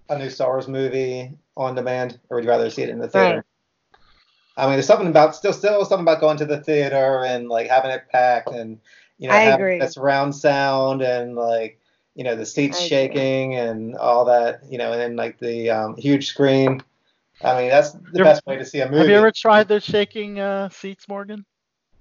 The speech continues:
Speaker 3: The,
Speaker 2: At
Speaker 3: uh,
Speaker 2: the
Speaker 3: the D box,
Speaker 2: theater?
Speaker 3: right, Chachi? Are you referring to the D box? Yeah, they have shaking seats that actually move with the action of the movie.
Speaker 2: Um,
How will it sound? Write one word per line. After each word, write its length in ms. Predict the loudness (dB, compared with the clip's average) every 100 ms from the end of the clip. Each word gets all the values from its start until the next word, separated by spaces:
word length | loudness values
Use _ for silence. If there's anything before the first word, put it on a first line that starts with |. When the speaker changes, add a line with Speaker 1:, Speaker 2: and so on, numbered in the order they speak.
| _ _ -20 _ _ _ _ _ _ _ _ _ _ -6
Speaker 3:
The, 120 | 0
Speaker 2:
At 260 | 2 2 -2
Speaker 3:
uh, 40 | -8
Speaker 2:
the 100 | -12
Speaker 3:
the 60 | -4
D 120 | 0
box, 320 | 4 4 4 0
Speaker 2:
theater? 100 | -2
Speaker 3:
right, 120 | -4
Chachi? 360 | -2 -2 -2 -6
Are 40 |
you 100 | -6
referring 260 | -6 -8 -6
to 100 | -10
the 80 |
D 180 | -10 -8
box? 600 | -2 -2 -4 -12 -20 -20 _ _ _ _ _ _ _
Yeah, 140 | 2 6
they 80 |
have 180 | 6 4
shaking 480 | 0 0 0 -2 -18
seats 480 | -18 -16 -14 -14 -6
that 120 | 0
actually 440 | 2 0 -2 -12 -10
move 400 | -8 -8 -8 -10
with 100 | -10
the 140 | -6
action 360 | -4 -6 -12 -14
of 100 | -14
the 80 | -14
movie. 440 | -16 -18 -20 _ _ _ _ _ _ _ -20
Speaker 2:
Um, 840 | -14 -10 -10 -10 -10 -8 -8 -10